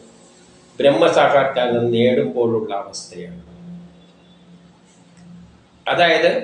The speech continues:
ബ്രഹ്മസാക്ഷാത്കാരം ആരെങ്കിലും നേടുന്നുണ്ടെങ്കിൽ എല്ലാവർക്കൊന്നും നേടാൻ പറ്റൂല. അത്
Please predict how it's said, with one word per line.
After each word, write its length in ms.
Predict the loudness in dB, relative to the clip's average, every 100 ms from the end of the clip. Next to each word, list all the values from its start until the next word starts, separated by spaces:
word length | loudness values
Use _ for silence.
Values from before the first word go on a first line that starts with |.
| -4
ബ്രഹ്മസാക്ഷാത്കാരം 880 | -2 0 0 -2 -2 -2 -2 -2 -2 -2
ആരെങ്കിലും 420 | 0 0 0 -2 -2
നേടുന്നുണ്ടെങ്കിൽ 760 | -2 -2 -2 -6 -4 -4 -4 -6 -6
എല്ലാവർക്കൊന്നും 600 | -2 2 2 0 -2 0 0
നേടാൻ 240 | 0 -2 -4
പറ്റൂല. 320 | -8 -10 -10 -16 -16 -10
അത് 160 | -2